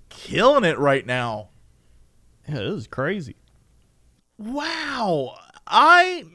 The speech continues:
Speaker 1: didn't, you know what? I feel like I knew this existed, but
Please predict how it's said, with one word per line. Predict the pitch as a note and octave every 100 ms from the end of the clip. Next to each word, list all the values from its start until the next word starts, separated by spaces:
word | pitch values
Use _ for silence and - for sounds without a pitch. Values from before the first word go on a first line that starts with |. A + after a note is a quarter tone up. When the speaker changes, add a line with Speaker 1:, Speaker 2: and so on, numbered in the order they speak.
| F3 D#3
Speaker 1:
didn't, | E3+ A3+ A#3
you | G3 G#3+
know | B3
what? | B3 C4+ C4+ - -
I | G#3+
feel | G#3 - C#4+
like | C#4 A#3
I | G3+
knew | F3+ F3
this | E3
existed, | E3 B2+ D3+ - F3 E3+ - _ _ _
but | C3 A#2+ D#3+ D#3